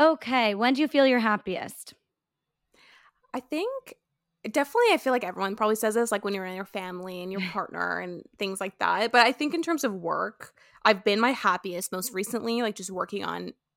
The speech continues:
Speaker 2: full-time f-, on your own thing. Like, once you leave that, like, nine, for me, when I left my job, I just,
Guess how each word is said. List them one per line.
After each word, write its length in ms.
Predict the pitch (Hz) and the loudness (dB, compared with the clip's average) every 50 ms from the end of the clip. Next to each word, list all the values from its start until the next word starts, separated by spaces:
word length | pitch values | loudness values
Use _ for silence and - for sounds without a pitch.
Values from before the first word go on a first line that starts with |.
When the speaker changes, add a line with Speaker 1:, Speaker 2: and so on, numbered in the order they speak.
| _ _ | _ _
Speaker 2:
full-time 480 | - - 220 208 214 - - 202 180 175 | -2 0 2 2 2 2 2 0 0 0
f-, 120 | 190 - - _ | -4 -10 -8 _
on 140 | - 196 196 | -2 -2 -2
your 160 | 196 190 - | -2 -4 -6
own 160 | 190 185 180 180 - | -8 -8 -10 -10 -8
thing. 380 | - 190 175 160 160 190 226 220 | -8 -6 -6 -6 -4 -4 -4 -4
Like, 160 | 208 196 - - - _ _ - | -6 -8 -10 -14 -20 _ _ -2
once 200 | 214 214 214 - | 0 0 2 0
you 100 | 269 247 | -2 -2
leave 360 | 202 185 185 175 180 185 185 | -2 -6 -10 -8 -8 -6 -6
that, 140 | 196 185 180 | -4 -4 -4
like, 140 | 180 180 - | -6 -6 -6
nine, 400 | 190 175 165 160 156 165 165 - | -8 -6 -6 -6 -6 -8 -12 -2
for 160 | - - 233 | 2 4 4
me, 240 | 220 202 190 190 208 | 4 4 2 0 0
when 140 | 226 226 214 | 2 2 2
I 80 | 185 | 0
left 260 | 170 170 175 170 - - | 2 2 0 0 0 -4
my 120 | 190 180 | -8 -10
job, 340 | 170 - - 123 165 180 202 | -8 -4 -2 0 2 2 0
I 80 | 190 | 0
just, 280 | 165 - 165 - - - | -2 -4 -6 -8 -8 -12